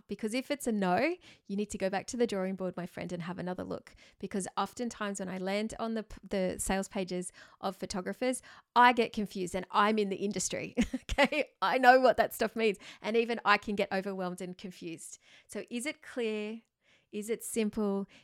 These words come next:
Is it easy to understand? And can I get a sense of exactly what I'm gonna experience? Is it quick to load? Is the page easy for me to navigate? Does it read well on mobile phones? All of these things need to be examined. And if not,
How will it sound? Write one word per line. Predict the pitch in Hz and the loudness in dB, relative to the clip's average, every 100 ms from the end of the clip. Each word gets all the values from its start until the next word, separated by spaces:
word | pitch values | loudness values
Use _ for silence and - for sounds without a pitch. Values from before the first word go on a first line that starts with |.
| - | -14
Is | 196 | -8
it | 196 - | -8 -4
easy | 208 208 214 | -2 0 0
to | - | 0
understand? | 190 190 - - 175 180 | 0 -2 -6 -8 -8 -8
And | 185 185 | -10 -14
can | - - 208 202 | -10 -6 -2 0
I | 208 | 0
get | 202 190 | 0 -2
a | 185 | -4
sense | - 175 - | -6 -8 -8
of | 185 | -8
exactly | 180 180 - 233 | -6 -8 -6 -6
what | 220 | -4
I'm | 202 | -4
gonna | 190 190 | -4 -6
experience? | 185 - - 170 165 135 - - - _ - - _ 208 | -8 -8 -12 -10 -10 -10 -14 -18 -20 _ -20 -20 _ -8
Is | 208 | -4
it | 202 | -6
quick | - - - | 2 2 2
to | - 247 | -6 -4
load? | 202 185 170 175 - | -2 0 -2 -6 -12
Is | - | -14
the | 202 | -12
page | - 226 214 214 | -8 -2 -2 -2
easy | 214 208 202 | -6 -6 -8
for | - | -8
me | 190 185 | -8 -8
to | - | -10
navigate? | 180 175 185 180 - - - - | -8 -8 -8 -8 -10 -12 -20 0
Does | 214 226 | 2 4
it | 233 | 2
read | 226 208 202 | 2 0 2
well | 190 180 | 0 0
on | - 190 185 | -4 -6 -6
mobile | 190 180 185 | -6 -6 -8
phones? | - 151 151 - - _ _ _ | -8 -10 -10 -12 -14 _ _ _
All | 226 240 | 0 2
of | 247 233 | 2 0
these | 220 - | -4 -4
things | - 185 185 - | -8 -8 -8 -8
need | 190 185 - | -6 -6 -6
to | 202 | -6
be | 196 180 | -4 -6
examined. | 190 170 175 175 | -6 -8 -6 -8
And | 196 | -4
if | 220 - | -4 -4
not, | 240 220 226 | -4 -2 -2